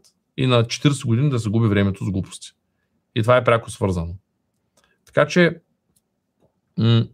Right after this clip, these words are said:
в общи линии, това, което съм установил с времето,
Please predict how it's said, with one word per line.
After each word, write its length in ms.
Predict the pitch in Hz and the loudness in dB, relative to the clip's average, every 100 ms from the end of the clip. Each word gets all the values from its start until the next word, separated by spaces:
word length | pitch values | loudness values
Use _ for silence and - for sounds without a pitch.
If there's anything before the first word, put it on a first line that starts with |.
| _ _ _ _ _ _ _ _ _ _ _ _ - _ _ _ _ _ _ _ _ _ _ _ _ _ _ _ _ _ _ _ _ _ _ _ _ | _ _ _ _ _ _ _ _ _ _ _ _ -20 _ _ _ _ _ _ _ _ _ _ _ _ _ _ _ _ _ _ _ _ _ _ _ _
в 60 | - | 4
общи 280 | 156 156 180 | 4 6 6
линии, 460 | 151 139 135 180 - _ | 8 6 4 0 -6 _
това, 220 | - 127 | 2 4
което 240 | 123 127 - | 4 -4 0
съм 160 | 123 | 0
установил 460 | 110 - 98 98 113 | 0 -2 -2 0 -2
с 140 | 107 | -2
времето, 500 | 92 95 107 113 226 | 0 2 2 2 -4